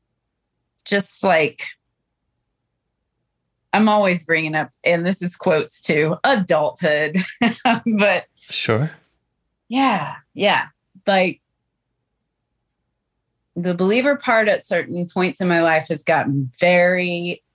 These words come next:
Speaker 1: excited and very activated. And then, yeah, just kind of, it fades, and then other parts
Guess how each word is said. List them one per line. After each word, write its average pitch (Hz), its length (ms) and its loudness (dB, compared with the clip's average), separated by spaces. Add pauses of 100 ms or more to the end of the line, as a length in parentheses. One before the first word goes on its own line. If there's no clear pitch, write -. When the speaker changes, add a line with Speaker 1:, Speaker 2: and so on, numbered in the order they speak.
Speaker 1:
excited 175 680 0
and 160 120 -2
very 156 300 2
activated. 170 920 0
And 151 320 -4
then, 151 600 -2 (1700)
yeah, 180 420 2
just 180 260 -6
kind 180 200 2
of, 151 160 0 (760)
it 113 160 -2
fades, 190 720 0
and 156 320 -2
then 156 440 0
other 165 240 2
parts - 640 -4